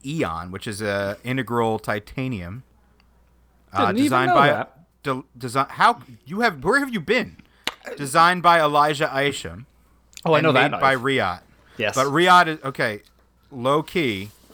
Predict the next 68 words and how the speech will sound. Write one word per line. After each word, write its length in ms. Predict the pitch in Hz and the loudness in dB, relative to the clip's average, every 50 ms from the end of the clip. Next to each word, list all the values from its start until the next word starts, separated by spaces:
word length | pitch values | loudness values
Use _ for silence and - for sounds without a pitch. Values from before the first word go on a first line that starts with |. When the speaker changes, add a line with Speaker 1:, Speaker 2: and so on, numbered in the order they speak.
| - - | -12 -6
Speaker 1:
low 200 | 110 113 127 139 | -2 -2 -2 -2
key. 360 | - - 160 131 110 101 104 | -2 -4 -4 -4 -4 -4 -4
I, 160 | 104 120 131 | -4 -4 -4
this 220 | 135 131 151 - - | -4 -6 -10 -6 -4
might 120 | 180 175 | -4 -2
not 140 | 160 143 139 | 0 0 -2
even 120 | 131 123 | -2 -4
be 80 | 117 123 | -4 -4
able 140 | 117 117 107 | -4 -4 -4
to 60 | 104 | -6
s-, 120 | 101 - - _ _ - | -8 -10 -16 _ _ -10
be 140 | 113 117 113 | -8 -6 -6
in 80 | 104 92 | -6 -8
there, 160 | 90 87 87 | -10 -12 -12
but 140 | 92 95 - _ _ _ _ _ _ _ _ _ _ | -14 -16 -18 _ _ _ _ _ _ _ _ _ _
oh, 80 | 127 127 | -2 0
I 120 | 120 123 | 0 0
can't 200 | 123 - - 127 110 | 0 -2 -6 -6 -6
even 100 | 95 90 | -8 -10
talk 240 | - 98 85 - 85 | -10 -10 -10 -10 -12
about 220 | 80 80 82 90 | -16 -18 -18 -20
it. 60 | - | -18
Forget 300 | - 139 120 107 95 92 | -18 -14 -12 -12 -12 -12
it. 80 | - - - - - - - - - _ _ - | -14 -18 -20 -20 -20 -20 -20 -20 -20 _ _ -6
Speaker 2:
Uh, 200 | 123 104 - - | -4 -4 -4 -8
Speaker 1:
Forget 300 | 120 117 - 117 110 107 | -14 -14 -12 -10 -10 -10
it. 60 | - _ _ _ _ _ _ _ _ _ - - - 113 - _ _ - - - _ | -12 _ _ _ _ _ _ _ _ _ -20 -20 -20 -20 -20 _ _ -18 -18 -10 _
Speaker 2:
It'll, 200 | - 127 123 107 101 120 165 | -2 -2 -2 -2 -4 -2 0
I 140 | 143 117 117 | 0 2 2
don't 100 | 110 104 | 0 -2
know. 120 | 98 113 | -2 -2
I 120 | 110 123 123 | 0 0 0
would 140 | 127 127 - | 0 0 2
say 120 | 147 123 | 0 2
it's 120 | 117 - | 0 0
gonna 160 | - - 131 113 | -2 -2 -2 -2
be 80 | 120 | -2
exclusive, 480 | 110 - - - 143 143 135 160 165 131 | -2 -4 -2 0 0 2 2 2 2 2
but 100 | 123 110 | 2 2
I 40 | 113 | 2
don't 100 | 131 120 | 0 -2
feel 160 | - 135 127 | 0 0 0
like 80 | 117 | 2
taking 260 | - 135 127 - 120 113 | 2 0 -2 -2 -2 -4
stuff 260 | - - 139 123 - | -2 0 0 0 0
from 120 | - 113 107 | 0 -2 -2
the 100 | 110 - | -2 -2
end 120 | 147 135 131 | -2 -2 -2
of 60 | 127 | 0
the 80 | 143 139 | 0 0
episode, 320 | 139 - - 139 131 131 | 0 0 0 -2 -2 -2
putting 200 | - 127 120 117 | -2 -2 -2 -2
it 80 | 110 - | -2 0
back 220 | 117 110 107 - | 0 0 0 0
onto 180 | 127 117 104 95 | -2 -4 -4 -6
the 40 | |
beginning 260 | 95 - - 135 143 143 | -8 -6 -4 -4 -2 -2
of 40 | |
the 80 | 143 151 | 0 0
episode, 400 | 151 147 156 143 170 170 170 - | -2 -2 -2 0 0 2 2 2
so 100 | - 113 | 0 -2
you 140 | 107 104 107 | 0 0 -2
guys 320 | 104 - 107 107 120 117 107 | -2 0 0 0 0 -2 -4
will 80 | 104 | -6
just 180 | 92 - 90 92 | -8 -10 -8 -6
never 200 | 104 98 107 117 | -4 -2 0 0
find 300 | - - 120 120 127 117 | 0 0 0 0 -2 -4
out. 200 | 85 69 - - | -6 -8 -10 -12